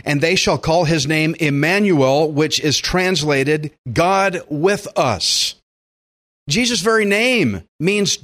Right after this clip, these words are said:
to dwell with us. It means tabernacle. The Feast of Tabernacles, the Feast of Jesus, if you want to call it. He, it all means to dwell with. Jesus is all in this. If you, if Jesus is your Lord, then it means everything about dwell.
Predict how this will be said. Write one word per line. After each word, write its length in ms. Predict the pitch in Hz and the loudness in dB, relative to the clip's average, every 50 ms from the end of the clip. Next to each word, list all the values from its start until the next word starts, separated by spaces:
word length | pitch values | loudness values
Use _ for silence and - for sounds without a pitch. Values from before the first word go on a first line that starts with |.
| 131 - | -8 -4
to 100 | - 180 | -2 -2
dwell 400 | 156 135 151 175 196 233 233 208 | -2 0 0 2 2 2 2 2
with 240 | 180 139 113 - - | 2 2 2 0 0
us. 280 | 127 104 95 95 - - | 0 0 0 -2 -2 -2
It 160 | 180 - 180 | -4 -2 -2
means 300 | 185 190 196 196 185 - | -2 0 0 0 -2 -2
tabernacle. 880 | - - 190 196 185 185 165 185 190 208 226 254 247 - 156 104 - - _ _ _ _ _ _ _ - | -4 -4 -2 -2 -2 0 0 0 0 0 -2 -2 -4 -4 -4 -6 -6 -8 _ _ _ _ _ _ _ -6
The 80 | 151 135 | -6 -2
Feast 320 | - 175 165 156 - - | 0 0 0 0 0 -2
of 140 | 180 151 - | -4 -2 0
Tabernacles, 800 | - 240 240 240 196 185 160 147 131 120 - 127 117 117 110 113 | 0 0 2 2 2 2 2 2 0 0 0 -2 -2 -2 -2 -4
the 80 | 123 | -6
Feast 340 | 117 - 147 135 139 - - | -4 -2 -2 -2 -2 -2 -2
of 100 | 156 135 | -4 -4
Jesus, 560 | 117 104 123 165 208 247 247 170 165 131 - | -2 0 0 0 2 0 0 0 0 0 0
if 120 | 147 123 101 | -2 0 0
you 100 | 131 127 | 0 0
want 180 | 127 123 117 | 2 0 0
to 60 | 110 95 | 0 -2
call 300 | - 123 117 123 147 180 | -2 0 0 2 2 0
it. 140 | - - | 0 -2
He, 260 | - 135 139 143 151 - | -2 0 0 0 0 0
it 160 | 147 139 143 | 0 0 0
all 180 | 151 160 165 | 2 2 0
means 280 | 160 160 160 156 143 - | 0 0 -2 -2 -2 -4
to 120 | - 139 | -4 -6
dwell 380 | 127 117 131 139 135 127 120 113 | -4 -2 0 0 2 2 2 2
with. 260 | 113 117 139 151 - _ - - - - - | 2 0 0 -2 -4 _ -18 -18 -16 -10 -6
Jesus 580 | 135 117 120 175 220 247 254 214 202 220 185 190 | -4 -2 0 0 0 0 0 0 0 0 0 0
is 140 | 202 160 175 | 0 0 0
all 340 | - 180 196 196 208 202 | 2 2 2 4 4 2
in 220 | 202 208 214 208 190 | 2 2 2 2 2
this. 280 | 170 135 104 90 - | 2 0 0 0 -2
If 140 | 151 123 - | -4 -4 -4
you, 80 | 165 160 151 | -4 -4 -2
if 140 | 165 139 | -2 -2
Jesus 420 | 113 - 180 202 208 202 196 - 190 | -2 -2 -2 -2 -2 -2 0 0 0
is 120 | 185 156 | 0 0
your 140 | 165 180 170 | 0 0 2
Lord, 340 | 175 185 185 160 143 - 147 | 2 2 2 2 2 2 0
then 220 | 143 143 143 143 - 120 | 0 -2 -2 -2 -4 -4
it 220 | 123 139 131 - | -4 -2 -2 -2
means 340 | 147 151 170 170 147 - - - | 0 0 0 0 0 -2 -2 -2
everything 500 | - 175 180 180 190 185 - 165 160 156 | 0 0 2 2 0 0 0 -2 -2 -2
about 340 | 151 143 147 147 143 - 131 | 0 0 0 0 0 -2 -4
dwell. 540 | 131 143 160 175 170 160 135 101 87 85 | -2 0 0 2 2 2 0 -2 -4 -8